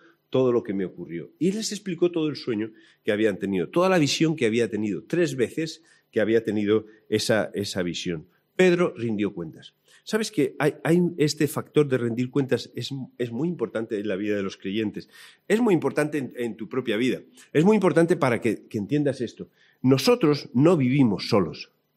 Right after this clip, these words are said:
Como no vivimos solos, tenemos que tener la suficiente humildad de poder rendir cuentas a las demás personas.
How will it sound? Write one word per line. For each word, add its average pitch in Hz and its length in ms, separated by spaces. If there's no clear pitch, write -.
Como - 200
no 175 140
vivimos 190 440
solos, 135 420
tenemos 170 320
que 143 120
tener 120 360
la 113 160
suficiente 202 520
humildad 127 540
de 107 100
poder 131 640
rendir 117 540
cuentas 123 600
a 104 120
las 92 140
demás 92 260
personas. - 580